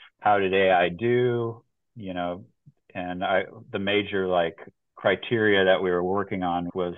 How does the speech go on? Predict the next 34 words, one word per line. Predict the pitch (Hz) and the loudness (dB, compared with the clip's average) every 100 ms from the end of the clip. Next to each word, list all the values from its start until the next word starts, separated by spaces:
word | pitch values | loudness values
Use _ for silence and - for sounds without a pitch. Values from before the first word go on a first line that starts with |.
| - | -6
like, | 85 - - | -6 -8 -4
knowledge | 90 95 95 95 - | 2 6 6 2 -2
and | 90 85 - | -10 -12 -6
skills | 98 92 92 - | -2 -2 -2 -6
generation. | 98 82 82 82 85 - 85 80 82 | -4 -4 -4 -4 -6 -8 -12 -12 -12
Like, | 82 87 - _ | -12 -12 -14 _
were, | - 107 - | -8 -6 -6
was | 107 98 | -6 -2
there | 107 95 | 0 2
new | 95 101 | 0 0
knowledge | 95 90 92 95 90 107 | 2 4 6 4 0 -6
being | 98 92 | -4 -4
generated | 101 95 92 92 92 95 - - | 0 0 2 2 2 0 -4 -4
through | 92 | -2
the | 90 87 95 110 | 0 -2 -4 -4
integration | 92 90 95 92 - 92 | -4 0 0 0 -4 -6
of | 90 | -2
A | 92 92 | 2 4
I? | 90 87 87 | 4 4 2
Were | 92 92 | 2 0
there | 90 | 0
new | 90 90 - | -2 -6 -6
skills | - 92 90 87 | -4 -2 -2 -8
being | 92 85 87 | -12 -10 -8
generated? | 90 85 85 87 85 90 - | -8 -6 -6 -8 -6 -8 -8
I | 107 | -8
think | 135 - | -8 -6
we | 107 | -4
need | 101 90 | -4 -4
something | 113 95 107 95 | -2 -2 -2 -4
like | 92 90 85 - | -2 -2 -2 0
that, | 90 90 87 - - | 4 6 4 -2 -12
like, | 110 - | -10 -6
some | 107 | -6